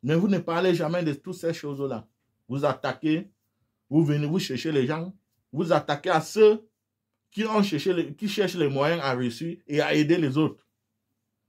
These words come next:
C'est à eux que vous attaquez. On ne peut pas être méchant plus que ça. Les gens comme ça, on doit les accompagner.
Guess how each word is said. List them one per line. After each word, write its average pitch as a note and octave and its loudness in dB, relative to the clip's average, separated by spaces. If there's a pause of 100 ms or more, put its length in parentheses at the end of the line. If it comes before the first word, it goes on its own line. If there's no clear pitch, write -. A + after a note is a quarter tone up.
(200)
C'est - -4
à D3 0
eux C4+ 12
que B3 -4
vous G3 -2
attaquez. B2+ -12 (1500)
On G#3+ 4
ne F3+ 4
peut E3+ -6
pas C#3 -8
être D3+ -6
méchant B2+ -8
plus D#3+ -14
que E3+ -16
ça. D#4 -8 (2250)
Les B2+ -2
gens G#3+ 4
comme D#3+ -2
ça, - -2
on F3 4
doit D3+ 2
les D#3 2
accompagner. A2 -6